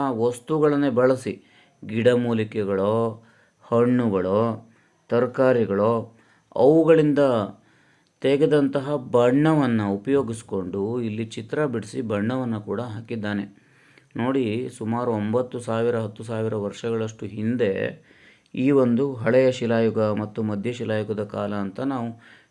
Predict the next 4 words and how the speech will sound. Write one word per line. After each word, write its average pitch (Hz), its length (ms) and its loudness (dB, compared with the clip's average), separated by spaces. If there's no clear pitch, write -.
ಹೇಳ್ತೇವೆ. 123 460 0
ಆ 135 320 2
ಕಾಲದಲ್ಲಿ 147 600 2
ಬಿಡಿಸಿರುವಂತಹ, 127 1120 -2